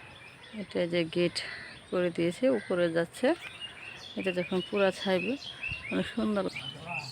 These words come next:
এখানে আছে লাল ব্লিডিং হার্ট।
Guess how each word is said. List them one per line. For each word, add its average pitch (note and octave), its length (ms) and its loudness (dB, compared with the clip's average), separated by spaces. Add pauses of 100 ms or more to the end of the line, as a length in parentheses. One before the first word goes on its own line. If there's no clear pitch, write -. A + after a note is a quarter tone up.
(420)
এখানে G3 360 4
আছে F3+ 240 4
লাল E3+ 380 8 (760)
ব্লিডিং F3 420 4
হার্ট। F3+ 300 4